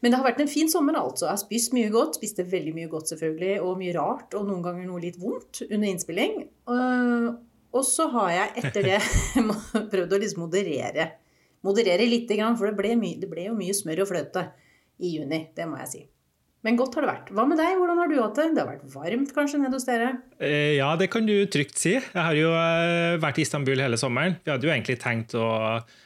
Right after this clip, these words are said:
Speaker 2: ta oss en tur nedover, eh, i kysten. Men, eh, sånn som situasjonen har vært her med, Tyrkia åpnet jo grensene til alle land og vel, ønsket turister veldig velkommen.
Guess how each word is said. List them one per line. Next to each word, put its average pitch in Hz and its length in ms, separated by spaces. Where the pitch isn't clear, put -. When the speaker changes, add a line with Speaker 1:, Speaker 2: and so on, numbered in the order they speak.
Speaker 2:
ta 120 120
oss 110 120
en 120 80
tur 113 260
nedover, 107 460
eh, 117 460
i - 20
kysten. 180 460
Men, 143 240
eh, 127 760
sånn 117 180
som 120 220
situasjonen 117 480
har 113 140
vært 107 180
her 107 240
med, 107 440
Tyrkia - 240
åpnet 175 320
jo 120 80
grensene 139 500
til 143 140
alle 147 240
land 143 300
og 147 200
vel, 143 220
ønsket 120 480
turister 117 320
veldig 117 300
velkommen. 131 500